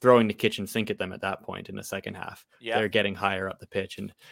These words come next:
Speaker 1: there's going to be more of that space. And I think that's part of the reason that Gonzalez put him in at halftime, because he knows that the second half is where Pacific will start to open up a little bit more, because it's desperation time, and he thinks that Shaw is probably the better transitional player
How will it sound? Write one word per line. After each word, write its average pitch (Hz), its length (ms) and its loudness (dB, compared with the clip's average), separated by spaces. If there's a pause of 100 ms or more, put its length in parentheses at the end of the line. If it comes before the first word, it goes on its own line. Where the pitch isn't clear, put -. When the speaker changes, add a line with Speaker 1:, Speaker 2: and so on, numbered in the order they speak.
(140)
Speaker 1:
there's 107 200 0
going 117 260 8
to 110 80 -6
be 107 80 0
more 101 180 0
of 95 80 -4
that 101 160 -6
space. 101 320 -4
And 113 120 -2
I 110 60 2
think 120 220 2
that's 110 220 6
part 113 240 6
of 101 100 2
the 104 80 0
reason 101 580 2 (420)
that 113 180 0
Gonzalez 104 520 2
put 117 220 4
him 107 140 4
in 95 80 0
at - 120 -8
halftime, 98 520 -6
because 104 200 0
he 101 120 0
knows 101 320 -2
that 98 120 -6 (360)
the 113 80 4
second 104 320 0
half 104 240 0
is 98 100 -6
where 104 220 4
Pacific 104 440 -4
will 104 80 -4
start 101 240 -2
to 104 80 -2
open 104 280 -2
up 101 100 -4
a 101 60 -2
little 98 240 0
bit - 160 -8
more, 117 340 0 (420)
because 104 440 -2
it's - 180 -2
desperation 95 640 -2
time, 120 240 0
and 104 80 -6
he 98 80 -6
thinks 98 240 -8
that 101 140 -8 (340)
Shaw 110 320 6
is 104 160 0
probably 104 420 0
the 98 160 -2 (180)
better 104 260 2
transitional 104 640 -4
player 127 400 2